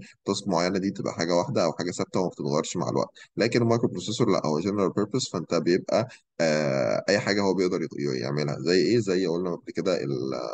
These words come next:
البروسيسور بتاع الكمبيوتر بتاعك هو يقدر يعمل كالكوليشنز، يقدر يف-، يفتح برامج، يقدر يشغل العاب، يقدر يحسب، يقدر يعمل حاجات كتير جدًا.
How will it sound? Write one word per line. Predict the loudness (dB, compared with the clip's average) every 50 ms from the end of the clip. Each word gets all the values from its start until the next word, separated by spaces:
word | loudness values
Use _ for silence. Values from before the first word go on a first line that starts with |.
| -10 -10 -10 -10
البروسيسور | -10 -10 -12 -12 -10 -10 -4 -2 -2 -2
بتاع | 0 -2 -2
الكمبيوتر | -2 -2 -4 -6 -6 -2 -2 -2 -2
بتاعك | -2 -2 0 0 0 -2 -4 -12 -20 -8 _ 2
هو | 4 4
يقدر | 6 4 4 4
يعمل | 4 4 4 2 2 0 0 -2 -4
كالكوليشنز، | -4 -8 -8 -4 -2 -2 -2 -2 -2 -4 -2 0 0
يقدر | 0 2 0 0 0
يف-، | 0 -2 -2 -6 -4 -4
يفتح | -4 -4 -4 -8 -10 -6 -2
برامج، | 0 2 4 4 4 2 2 0 0
يقدر | 0 0 0 0 -2 0
يشغل | 0 0 -2 -2 -2 -2 0 0 0 0
العاب، | 0 -2 0 0 0 0 0 0 0 0
يقدر | 0 0 0 -2 -4 -2
يحسب، | -2 -4 -4 -4 -2 -2 -2 0
يقدر | 0 0 0 0 0 0
يعمل | 0 0 0
حاجات | -2 -4 -4
كتير | -4 _ -4 -2
جدًا. | 0 -2 -4 -4 -6 -10